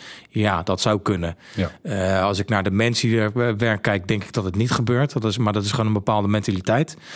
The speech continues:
Speaker 1: Maar gewoon puur op de keper beschouwd, zouden ze alles,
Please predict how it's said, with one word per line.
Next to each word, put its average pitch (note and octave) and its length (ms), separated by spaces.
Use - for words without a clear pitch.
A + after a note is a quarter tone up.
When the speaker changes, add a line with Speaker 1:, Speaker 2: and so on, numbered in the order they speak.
Speaker 1:
Maar G#2 140
gewoon G2+ 360
puur D#3+ 280
op C3 120
de - 80
keper C#3+ 280
beschouwd, B2 420
zouden A#2 340
ze A2 100
alles, - 640